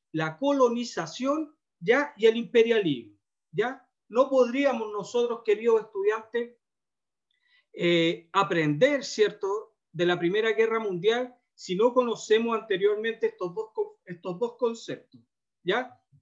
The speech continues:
Por supuesto, cada uno de estos conceptos nosotros les vamos a dedicar una clase ya para cada uno de ellos. La próxima clase,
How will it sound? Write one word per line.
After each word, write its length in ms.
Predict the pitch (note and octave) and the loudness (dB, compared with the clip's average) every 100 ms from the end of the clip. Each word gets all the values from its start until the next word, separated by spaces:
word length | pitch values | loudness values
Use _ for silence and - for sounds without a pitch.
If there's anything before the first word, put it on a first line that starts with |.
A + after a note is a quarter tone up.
| - | -4
Por 140 | F#3 | -2
supuesto, 500 | - F#3 F#3+ B3+ B3+ A#3+ | -2 0 2 4 4 4
cada 260 | B3 C4 | 2 2
uno 260 | B3 B3+ A3+ | 0 0 -2
de 60 | |
estos 280 | G3+ - F3+ | -4 -4 -4
conceptos 580 | F#3 E3 - A#3 - B3 | -2 -4 -4 -6 -2 -2
nosotros 400 | G3+ F3 G#3+ G#3 | -2 -4 -2 0
les 80 | G3 | -2
vamos 240 | G3 G#3 | -2 -4
a 60 | G3 | -2
dedicar 480 | F#3+ F3 F3 G#3+ G#3+ - | 0 -2 -2 -6 -8 -14
una 320 | A#3 A#3 G3 | -10 -8 -8
clase 560 | G#3 A3+ A3+ B3 B3 - _ _ | -6 -6 -6 -6 -6 -10 _ _
ya 220 | G3+ A3+ | -2 -2
para 200 | G3 F3+ | -2 -4
cada 280 | F#3+ G#3+ G#3 | -4 -6 -4
uno 240 | A3 A3 | -4 -4
de 200 | A3+ A3 | -2 -2
ellos. 280 | C3 A#2 - _ _ | -2 -8 -20 _ _
La 180 | D#3+ D#3 | -8 -2
próxima 460 | A#3 A#3+ A#3+ G3+ | 0 0 -4 -6
clase, 580 | F#3+ A#3 A#3+ C4+ C#4 C#4 | -2 0 0 -4 -8 -10